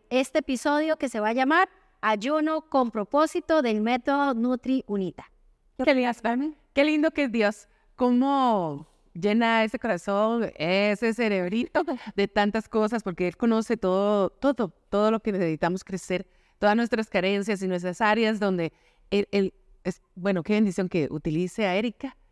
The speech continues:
Speaker 2: Y ahí de rebote, yo también, por supuesto,
Speaker 1: A las
Speaker 2: sí,
Speaker 1: dos, Carmencita,
Speaker 2: y
Speaker 1: a las dos.
Speaker 2: aprendiendo, aprendiendo. Yo estoy aquí más aprendiendo que cualquier otra cosa,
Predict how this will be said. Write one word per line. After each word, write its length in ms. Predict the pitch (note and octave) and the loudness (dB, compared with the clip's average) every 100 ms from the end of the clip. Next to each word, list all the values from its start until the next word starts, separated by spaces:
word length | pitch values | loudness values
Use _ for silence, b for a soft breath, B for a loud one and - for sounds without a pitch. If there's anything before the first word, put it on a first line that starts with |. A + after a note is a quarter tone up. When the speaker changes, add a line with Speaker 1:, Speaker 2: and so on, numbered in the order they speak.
| _ _ - | _ _ -2
Speaker 2:
Y 200 | G3+ G3 | 0 2
ahí 200 | - A3+ | 2 2
de 140 | A#3 C4+ | 2 0
rebote, 520 | A3+ G#3 A#3 A#3+ A#3 | 0 0 0 0 0
yo 100 | G#3+ | 0
también, 400 | A#3+ A3 G#3 A3 | 0 0 2 0
por 140 | G#3+ | -4
supuesto, 420 | F#3+ F3+ F#3+ - | -8 -6 -6 -2
Speaker 1:
A 160 | G#3 B3+ | 0 2
las 220 | A#3+ A3+ | 2 0
Speaker 2:
sí, 100 | B3 | 0
Speaker 1:
dos, 300 | D#4+ C#4 D#4 E4 | 0 0 -2 -2
Carmencita, 380 | A3+ A3 G#3 | -2 0 0
Speaker 2:
y 60 | C4+ | 2
Speaker 1:
a 40 | A#3+ | 2
las 60 | |
dos. 80 | A3 | 2
Speaker 2:
aprendiendo, 1000 | A3 G#3+ G#3 A#3+ C4 C#4 C4+ A#3+ G3+ F3 | 0 -2 -4 -2 0 0 0 0 0 0
aprendiendo. 580 | F3+ G3+ F#3+ F#3+ G#3+ G3+ | -2 -4 -4 -2 -2 -2
Yo 120 | G#3 | -6
estoy 180 | A#3+ F#4 | 0 0
aquí 260 | E4+ E4+ | 2 0
más 240 | E4 D4+ B3 | 2 2 2
aprendiendo 580 | A3 G#3+ G#3+ A#3 C4+ D4 | -2 0 0 0 0 0
que 120 | B3+ | 0
cualquier 300 | F#3+ E3+ G3 | -2 0 0
otra 180 | A3 A3 | 0 -2
cosa, 340 | F#3+ F#3 F#3 | -2 -2 -4